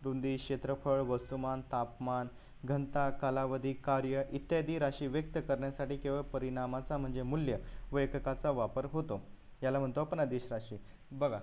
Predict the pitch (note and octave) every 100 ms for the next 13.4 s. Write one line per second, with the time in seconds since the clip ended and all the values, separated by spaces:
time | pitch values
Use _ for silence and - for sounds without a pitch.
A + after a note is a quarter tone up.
0 | - - C#3 C#3+ F3+ F#3 F3+ F#3 F3+ E3+
1 | D#3 F3 E3 D#3+ D#3+ D#3 D#3 D#3 C#3 D#3
2 | D3+ D3 D3+ C#3 C3 D#3 D#3+ F3+ D3 -
3 | E3 F3 D#3+ E3 E3 D#3 D3 D3+ D3+ C#3+
4 | C#3+ D3 D3 B2+ - C#3 C3+ C#3+ B2 B2
5 | - A#2+ A2 A2+ G2 - - - C3 -
6 | E3 E3+ E3+ E3 - D3 C#3+ C3 C3 D#3
7 | E3 D#3+ D3+ C#3+ D3+ C#3 - D#3 D#3+ D3
8 | D3+ C#3+ D3+ C3 C3 D3+ C3+ - - -
9 | C3+ C#3+ E3 D#3+ D3+ D3 D3+ D#3 D#3+ D3
10 | C3+ D3+ D#3 D#3 C#3+ C#3 C#3 C#3+ D3 C#3
11 | E3 G3 - - C#3 C3 - D3+ C#3 F3
12 | D#3+ E3+ D#3 D#3 D#3 - - D3+ C3 C3+
13 | A#2+ A2+ G#2 F#2+